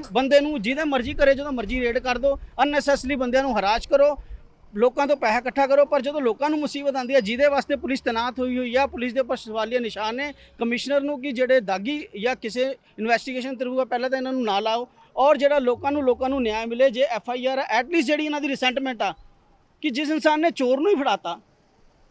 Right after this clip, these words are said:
ਉਹ ਚੋਰ ਤੁਸੀਂ ਛੱਡਤਾ, ਅਵਾਰਾਗਰਦੀ ਦਾ, ਅ, ਇੱਕ ਕਲੰਦਰਾ ਦੇ ਕੇ, ਮਤਲਬ ਬੰਦੇ ਤੇ ਤੁਸੀਂ ਐਫ ਆਈ ਆਰ ਨਹੀਂ ਕਰ ਰਹੇ ਔਰ ਰਿਕਵਰੀ ਵੀ ਕਰਾ ਰਹੇ ਆ, ਮੋਟਰਸਾਈਕਲ ਵੀ ਕਰਾ ਰਹੇ ਆ, ਔਰ ਉਹ ਮੋਟਰਸਾਈਕਲ ਕਿੱਥੇ ਆ, ਉਹ ਵੀ ਨਹੀਂ ਪਤਾ। ਮਤਲਬ ਪੁਲਿਸ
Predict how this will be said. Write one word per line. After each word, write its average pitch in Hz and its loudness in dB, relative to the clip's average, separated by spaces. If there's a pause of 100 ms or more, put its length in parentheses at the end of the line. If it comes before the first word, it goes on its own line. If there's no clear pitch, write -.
(240)
ਉਹ 285 6
ਚੋਰ 277 4
ਤੁਸੀਂ 262 -6
ਛੱਡਤਾ, 214 -4 (840)
ਅਵਾਰਾਗਰਦੀ 233 2
ਦਾ, 285 2
ਅ, 277 0 (360)
ਇੱਕ 262 -2 (100)
ਕਲੰਦਰਾ 262 2
ਦੇ 269 2
ਕੇ, 277 -2 (1000)
ਮਤਲਬ 226 0
ਬੰਦੇ 269 0
ਤੇ 311 -4
ਤੁਸੀਂ 311 0
ਐਫ 294 2
ਆਈ 302 2
ਆਰ 302 2
ਨਹੀਂ 370 0
ਕਰ 302 4
ਰਹੇ 226 0 (520)
ਔਰ 294 6 (520)
ਰਿਕਵਰੀ 294 6
ਵੀ 381 8
ਕਰਾ 294 8
ਰਹੇ 269 8
ਆ, 254 4
ਮੋਟਰਸਾਈਕਲ 311 4
ਵੀ 320 -2
ਕਰਾ 277 4
ਰਹੇ 240 0
ਆ, 226 4
ਔਰ 202 0
ਉਹ 247 2
ਮੋਟਰਸਾਈਕਲ 285 2
ਕਿੱਥੇ 285 -2
ਆ, 285 2
ਉਹ 220 -2
ਵੀ 285 -2
ਨਹੀਂ 294 0
ਪਤਾ। 247 0 (380)
ਮਤਲਬ 247 6
ਪੁਲਿਸ 294 -2